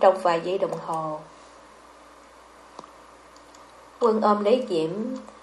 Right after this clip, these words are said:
để những nước giọt nước mắt thấm ướt chiếc áo thun nhà binh. Chàng dỗ dành: "Anh xin lỗi em, lỗi là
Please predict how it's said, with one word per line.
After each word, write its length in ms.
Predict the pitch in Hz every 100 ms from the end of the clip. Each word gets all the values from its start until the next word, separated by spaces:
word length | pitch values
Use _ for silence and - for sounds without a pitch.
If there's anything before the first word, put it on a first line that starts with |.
| -
để 140 | 196 202
những 240 | 196 208
nước 160 | 233 254 -
giọt 160 | 165 -
nước 140 | 233 -
mắt 180 | 226 - - - -
thấm 240 | 220 233 240
ướt 360 | 247 262 - - -
chiếc 200 | - 247 -
áo 240 | 202 247
thun 280 | 240 185 175
nhà 140 | 160
binh. 280 | 165 175 175 - - - - - - - - - -
Chàng 340 | 190 165 160 165
dỗ 140 | 151
dành: 320 | 208 180 156 160 160 165 - - - - - - - -
"Anh 380 | 185 180 175 170 190
xin 80 | 175
lỗi 240 | 160 147 -
em, 460 | 180 175 170 165 165 - - - - - -
lỗi 320 | 180 156 170 220 233
là 200 | 208 160